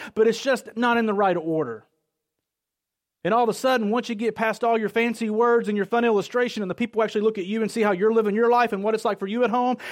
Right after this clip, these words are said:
and how, they go, "I don't, I don't want that Jesus. That Jesus looks jacked up." No, man.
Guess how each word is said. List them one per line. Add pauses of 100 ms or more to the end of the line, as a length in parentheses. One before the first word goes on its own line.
(100)
and
how, (220)
they
go,
"I
don't,
I
don't
want
that
Jesus. (1160)
That
Jesus
looks
jacked
up." (2500)
No,
man.